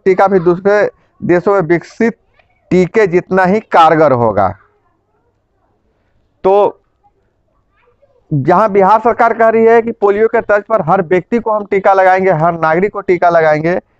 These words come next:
वहीं मंत्री, म-, मंत्रालय का बयान है कि टीका व्यक्तियों के इच्छा पर निर्भर करेगा।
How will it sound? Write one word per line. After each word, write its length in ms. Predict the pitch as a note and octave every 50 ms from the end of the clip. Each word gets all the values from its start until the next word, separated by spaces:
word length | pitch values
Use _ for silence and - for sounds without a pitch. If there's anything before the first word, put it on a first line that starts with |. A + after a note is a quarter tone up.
| _ _ _ -
वहीं 180 | D3+ E3+ F3+ E3+ - _ _ _ _ _ A#2+
मंत्री, 520 | A#2+ B2+ D3+ E3+ F3+ E3+ G3+ A3 A#3 G#3 D#3+
म-, 140 | E3+ E3+
मंत्रालय 580 | E3+ E3 D#3+ E3+ E3+ - F3+ F3 F3 F#3+ G#3 G3+
का 120 | - G3
बयान 300 | E3 D3+ E3 D#3+ D#3 D3+
है 240 | D3 D3+ E3 F3 - - _ _ _ _ _ -
कि 80 | D3 D3
टीका 640 | - - E3 D#3+ - - G3+ G#3 A3+ - - - _ _ _ _ _ _ _ _ _ -
व्यक्तियों 420 | B2 D3+ D3+ - - E3+ F#3+ G3
के 120 | F#3+ - G3+
इच्छा 440 | - - - D#3 - - - E3 D#3
पर 160 | - D3+ C3+
निर्भर 280 | B2 A#2+ A2+ B2 A#2
करेगा। 460 | G#2+ - A2 G#2+ G#2+ G2 G2+ F#2+ F#2